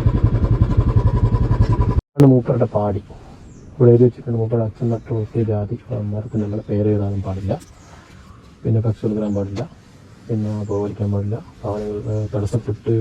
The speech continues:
പാർക്ക് ചെയ്യാൻ പാടില്ല, പിന്നെ ഭക്ഷണ സാധനങ്ങൾ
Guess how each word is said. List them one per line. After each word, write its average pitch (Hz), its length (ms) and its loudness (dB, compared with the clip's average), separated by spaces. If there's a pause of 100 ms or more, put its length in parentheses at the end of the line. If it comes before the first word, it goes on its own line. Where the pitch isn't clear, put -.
(200)
പാർക്ക് 110 200 -6
ചെയ്യാൻ 104 200 -2
പാടില്ല, 104 260 -6 (1120)
പിന്നെ 190 200 0
ഭക്ഷണ 147 260 2
സാധനങ്ങൾ 110 380 2